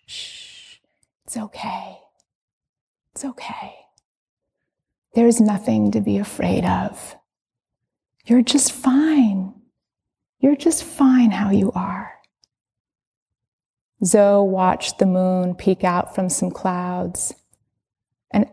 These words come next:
owl called out, and Zoe made a fine rain start to fall. "Come on, little Buddhas. Hear that? So many hints.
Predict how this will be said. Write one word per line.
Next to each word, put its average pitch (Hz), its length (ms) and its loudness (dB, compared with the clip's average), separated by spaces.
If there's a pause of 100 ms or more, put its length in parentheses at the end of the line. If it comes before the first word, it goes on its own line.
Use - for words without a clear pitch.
owl 185 560 -2
called 175 400 -6
out, 170 380 -10 (1160)
and 190 160 -2
Zoe 180 340 0
made 175 340 0
a - 120 -8
fine 220 800 -4
rain 185 760 -6
start - 480 -6
to 196 80 -8
fall. 175 680 -12 (1160)
"Come 202 260 0
on, 214 640 0
little 180 240 2
Buddhas. 170 920 -2 (680)
Hear 226 300 2
that? 254 640 0 (680)
So 277 840 2
many 277 340 6
hints. 214 680 -4